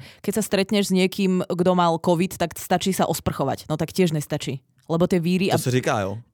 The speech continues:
Speaker 1: No ne, ale je to taká istá blbosť. Proste ví-, vírus
Speaker 2: Jo.
Speaker 1: a baktéria takto nefungujú.
Speaker 2: No, to říká jenom Ilona Čáková, ne? Tohle.
Speaker 1: <laughs>
Speaker 2: Eh, další mýtus. Chlamydia a kapavka jenom jednou za život.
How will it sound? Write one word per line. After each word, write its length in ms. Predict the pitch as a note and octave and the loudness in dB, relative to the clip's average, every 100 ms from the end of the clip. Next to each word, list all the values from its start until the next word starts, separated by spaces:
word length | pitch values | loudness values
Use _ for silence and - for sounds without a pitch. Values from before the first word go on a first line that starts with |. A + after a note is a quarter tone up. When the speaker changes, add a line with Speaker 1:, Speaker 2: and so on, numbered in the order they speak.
| _ _ - | _ _ -6
Speaker 1:
No 320 | F#3 G3 A3 | -2 2 4
ne, 80 | B3 | 6
ale 240 | A3+ G3+ | 6 4
je 0 | |
to 80 | G3 | 2
taká 240 | G#3 G#3 | 0 2
istá 160 | G3 G3 | 2 2
blbosť. 320 | F3+ E3 C#3+ | 2 2 0
Proste 240 | D#3 D3+ F3 | -4 -4 -2
ví-, 320 | E3 F#3+ - D#3 | 2 2 0 0
vírus 400 | F#3+ G3+ A3+ A2+ | 2 2 2 0
Speaker 2:
Jo. 20 | |
Speaker 1:
a 60 | |
baktéria 480 | F3 F3 - G3 F3+ | 0 0 2 2 2
takto 240 | F3 - F3 | 0 0 0
nefungujú. 480 | E3 D#3+ C#3 B2+ D3 | 0 0 0 -4 -6
Speaker 2:
No, 160 | A2 G#2+ | -8 -8
to 120 | C3 | -6
říká 140 | B2+ C3+ | -4 -4
jenom 120 | C#3 | -2
Ilona 240 | B2+ C#3 C#3 | -2 -2 -2
Čáková, 400 | C3 A#2+ A2 G2 | -2 -2 -2 -2
ne? 180 | G2 B2 | -6 -8
Tohle. 220 | G#2 G2+ - | -4 -2 0
Speaker 1:
<laughs> 20 | D#4 - C#4+ - C4+ - A#3 - A3+ - - _ - | 0 2 -2 -2 -8 -4 -8 -6 -8 -8 -14 _ -4
Speaker 2:
Eh, 120 | A#2+ | 0
další 320 | C#3+ F#3+ B3 | 2 2 0
mýtus. 500 | A#3 D#3+ C3 D3+ - - A#2 | -2 -2 -2 -2 -10 -8 -4
Chlamydia 600 | F#2 F3+ A3+ A#3 A#3 D3 | 0 0 0 0 0 0
a 40 | |
kapavka 420 | C3+ B2+ D3+ E3 | 0 -2 -2 -2
jenom 260 | D3+ E3+ G3 | 0 0 0
jednou 260 | D3+ E3 | 0 0
za 80 | C3+ | -2
život. 380 | B2 C3 G#2 - | 0 0 -2 -8